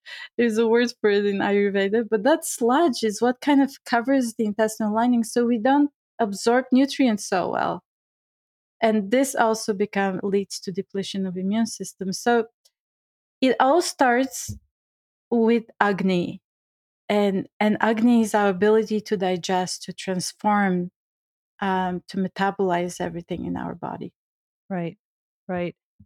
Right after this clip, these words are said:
Speaker 2: And so when you have a malfunctioning or imbalanced Agni, or an Agni that is low,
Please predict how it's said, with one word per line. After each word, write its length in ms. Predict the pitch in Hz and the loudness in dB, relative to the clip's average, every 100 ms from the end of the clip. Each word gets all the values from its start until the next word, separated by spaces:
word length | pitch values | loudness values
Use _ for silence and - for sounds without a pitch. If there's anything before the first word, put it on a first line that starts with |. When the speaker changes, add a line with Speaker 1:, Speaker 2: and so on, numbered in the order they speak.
| _ | _
Speaker 2:
And 160 | 202 196 | -2 0
so 220 | 202 196 | 2 2
when 380 | 185 202 214 220 | 2 0 2 2
you 260 | 196 196 190 | 2 2 0
have 580 | - 190 175 175 175 - | -2 -2 0 0 -2 -6
a 540 | 180 175 175 175 180 175 _ _ _ _ - | -4 -2 0 0 -2 -4 _ _ _ _ -4
malfunctioning 1160 | 180 190 208 226 - 196 185 - 185 185 185 180 | 0 2 0 0 0 0 0 -2 -2 0 0 -2
or 720 | 160 175 170 170 170 165 156 - _ | -2 0 0 0 0 -2 -4 -8 _
imbalanced 840 | 226 214 190 202 208 220 214 - 185 | 2 2 2 0 0 2 0 0 -2
Agni, 560 | 196 175 196 190 185 | -2 0 0 0 0
or 220 | 170 185 | 0 -2
an 100 | 175 | -2
Agni 280 | 170 180 185 | -2 -2 -2
that 180 | 170 175 | -2 -2
is 180 | 170 156 | -2 -4
low, 680 | 175 190 190 190 185 185 175 | -2 0 2 2 0 0 -4